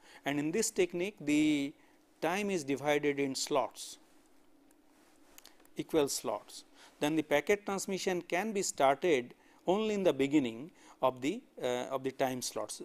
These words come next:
here, here, here or here, not, uh, in between. So, in case of pure alo-, aloha, transmission can start any time. So, as a conse-, as a consequence, if there is no collisions, there will be no collision,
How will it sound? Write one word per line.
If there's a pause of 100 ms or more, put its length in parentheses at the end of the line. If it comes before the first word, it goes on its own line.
here, (120)
here, (160)
here (300)
or
here, (540)
not, (220)
uh,
in
between. (340)
So,
in
case
of
pure
alo-,
aloha, (240)
transmission
can
start
any
time. (200)
So,
as
a
conse-,
as
a
consequence, (500)
if
there
is
no
collisions, (640)
there
will
be (120)
no
collision,